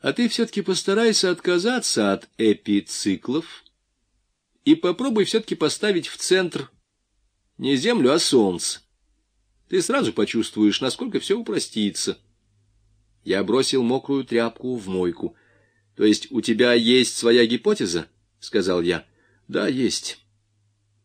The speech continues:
"Изложи. Кстати, почему ты не изложил ее сразу, когда здесь был Вайнгартен?" Вечеровский подвигал бровями. Видишь ли,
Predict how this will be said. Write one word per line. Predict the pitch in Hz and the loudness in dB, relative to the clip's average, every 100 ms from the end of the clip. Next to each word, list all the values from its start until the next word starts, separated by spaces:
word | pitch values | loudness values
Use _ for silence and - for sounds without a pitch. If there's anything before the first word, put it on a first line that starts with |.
| - | -10
"Изложи. | 82 82 76 87 127 165 _ _ _ _ _ _ | -4 -4 -2 0 0 0 _ _ _ _ _ _
Кстати, | - - 90 80 - 127 147 _ _ _ _ - | -10 -4 -4 -4 -4 -6 -6 _ _ _ _ -6
почему | 95 123 180 | 0 2 4
ты | 117 | 4
не | 107 107 | 4 4
изложил | 104 104 185 | 4 6 6
ее | 120 87 | 6 4
сразу, | - 101 95 82 147 - _ | 0 -2 -2 -2 -4 -6 _
когда | - 90 95 | -10 0 0
здесь | 87 135 170 | 4 6 6
был | 95 90 | 6 2
Вайнгартен?" | 87 90 87 90 90 82 147 165 _ _ _ _ _ _ _ _ | 2 0 0 -2 -2 -4 -8 -8 _ _ _ _ _ _ _ _
Вечеровский | - - 104 107 101 - 104 | -10 -2 2 2 2 -2 -4
подвигал | - 98 95 101 98 92 | -2 -4 0 0 2 0
бровями. | 98 98 95 87 85 80 _ _ _ _ _ _ _ _ _ _ | -2 -2 -4 -4 -8 -14 _ _ _ _ _ _ _ _ _ _
Видишь | - 185 185 - | -10 -6 -4 -2
ли, | 180 175 170 | 2 4 4